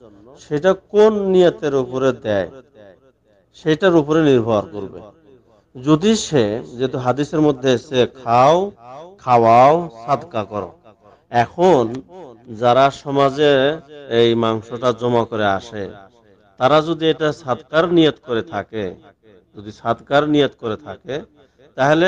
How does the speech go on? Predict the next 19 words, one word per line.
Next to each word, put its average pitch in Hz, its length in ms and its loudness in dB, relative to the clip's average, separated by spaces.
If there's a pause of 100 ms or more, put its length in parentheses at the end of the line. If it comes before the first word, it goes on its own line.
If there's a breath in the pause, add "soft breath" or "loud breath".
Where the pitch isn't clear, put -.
শুধুমাত্র 156 720 -2 (240)
তারাই 127 320 2 (140)
পাবে 110 320 -2 (1400)
যারা 127 400 4
এই 139 180 6
মাংসর 123 540 -2 (120)
হকদার, 110 500 -2 (100)
অর্থাৎ 123 300 -8
যারা 113 180 2
কুরবানি 120 520 -2 (480)
দিতে 127 320 -4
পারে 98 260 -2
নাই। 92 100 -16 (2250)
আর 147 180 4 (120)
যদি 202 240 2 (300)
কেউ 151 160 4 (180)
এমন 151 220 4 (140)
নিয়ত 165 260 4 (140)
করে 104 220 -4